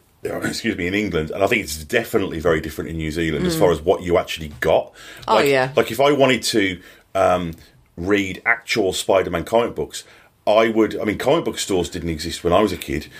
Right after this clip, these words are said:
Speaker 1: You bought, um, if you wanted to get a comic, it was whatever they had in the newsagents.
Speaker 2: Mm.
Speaker 1: You know, that was it, you know, or Videra, you know, that, that was, that
Speaker 2: You'd
Speaker 1: was your
Speaker 2: have to
Speaker 1: choice.
Speaker 2: get stuff imported here. Like,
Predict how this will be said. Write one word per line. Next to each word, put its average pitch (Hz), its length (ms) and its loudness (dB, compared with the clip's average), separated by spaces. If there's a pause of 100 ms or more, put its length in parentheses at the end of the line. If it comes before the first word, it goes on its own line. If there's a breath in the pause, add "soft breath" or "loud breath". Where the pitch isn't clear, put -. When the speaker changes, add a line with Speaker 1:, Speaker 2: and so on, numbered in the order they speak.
(180 loud breath)
Speaker 1:
You 110 180 0
bought, 104 380 2 (160)
um, 90 460 2
if 82 140 -12
you 127 60 -2
wanted 113 120 0
to 90 60 -10
get 85 120 -4
a 82 40 -10
comic, - 460 -2
it 107 80 -8
was 104 160 -4
whatever 110 280 2
they 98 80 -4
had 104 140 0
in 90 100 -6
the 78 60 -4
newsagents. 87 680 -2
Speaker 2:
Mm. 156 220 -6 (440 soft breath)
Speaker 1:
You 95 60 -4
know, 87 120 4
that 101 180 4
was 90 120 -4
it, 98 220 -2
you 92 120 -4
know, 87 120 2
or 90 140 4
Videra, 92 520 2
you 87 120 -2
know, 85 120 2
that, 82 220 -4
that 104 160 2
was, 95 240 -4
that 113 180 0
Speaker 2:
You'd 104 100 2
Speaker 1:
was 98 60 -4
your 107 60 2
Speaker 2:
have - 120 2
to - 60 -2
Speaker 1:
choice. 147 220 2
Speaker 2:
get - 80 -8
stuff - 500 -2
imported 156 640 -6
here. - 280 -2
Like, 160 480 -2